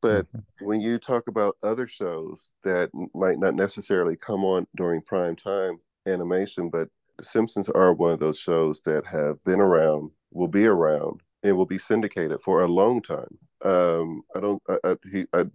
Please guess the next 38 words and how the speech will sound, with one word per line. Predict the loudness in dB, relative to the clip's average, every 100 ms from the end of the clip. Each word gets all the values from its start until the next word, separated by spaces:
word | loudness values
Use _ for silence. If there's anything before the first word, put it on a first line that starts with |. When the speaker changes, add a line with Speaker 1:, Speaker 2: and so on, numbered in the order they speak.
| -8
Speaker 1:
totally | 2 4 6
agree | 4 2 0
with | 0
that | -2 -4
statement. | -4 -4 -4 -8 -2
I | -2 -2
still | 0 0
watch | 0 -4 -6
The | -12
Simpsons, | -10 -10 -12 -16 -18 -10
but | -2 -2 -4 _ -20
<laughs> | -20 -20 -20 -20 _
after | -2 0 0 0
dinner, | 2 0 -2 -6 _ -8
my | -2 0
son | 2 4 4
wants | -2
to | -4
go | 0 0 -2 -6
hop | -8 -6
on | -2 -2 -4 -8 -16 -14 -8
his | -2
video | 4 6 6
game | 6 4 4
with | 0
his | -4 -4
friends | 0 2 2 -2
and | -6
play | -2 0
online. | 0 -2 -2 -2 -6 _ _ _ _ _
So | -6 0 0
it | 0
just | -8
depends | -12 -6 -4 -4 -6 -10
on | -4 -4 -4
the, | -6 -10
I | -8
think, | -6